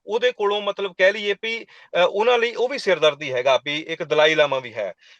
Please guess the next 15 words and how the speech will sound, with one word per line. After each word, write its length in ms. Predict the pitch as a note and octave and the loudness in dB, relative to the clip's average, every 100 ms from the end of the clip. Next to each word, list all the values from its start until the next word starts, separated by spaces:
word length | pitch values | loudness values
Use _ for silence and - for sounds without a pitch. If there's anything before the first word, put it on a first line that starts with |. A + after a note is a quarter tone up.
| _ | _
ਫਿਰ 240 | G#3 B3 - | 2 2 2
ਕੀ, 340 | G#3 B3+ E3+ - _ _ _ | -4 -4 -4 -8 _ _ _
ਅ, 180 | E3+ F#3 | 2 4
ਜਿਹੜੀ 280 | F#3 G3+ A#3 E3+ | 4 0 0 0
ਅਜ਼ਾਇਲਮ 460 | D3 D3+ D#3+ G#3 G#3+ | 2 4 2 0 -2
ਦੇ 140 | G#3+ | -2
ਉੱਤੇ 540 | E3 - F3 F#3+ G#3 - _ _ | -4 -4 0 0 0 -6 _ _
ਲੰਬੇ 460 | D3 D#3 F#3 G#3 B3+ | -6 0 2 4 2
ਸਮੇਂ 280 | G#3 F#3+ F#3 | 2 -2 -2
ਤੋਂ 160 | G3 | -4
ਦਲਾਈ 300 | F#3 D#3 D3+ | -2 2 4
ਲਾਮਾ 320 | E3 F3 F3 E3+ | 2 0 -2 -2
ਜਿਹੜਾ 260 | E3 E3+ | 0 0
ਹੈ 200 | D3 C#3 | 2 0
ਉਹ 80 | F#3+ | 0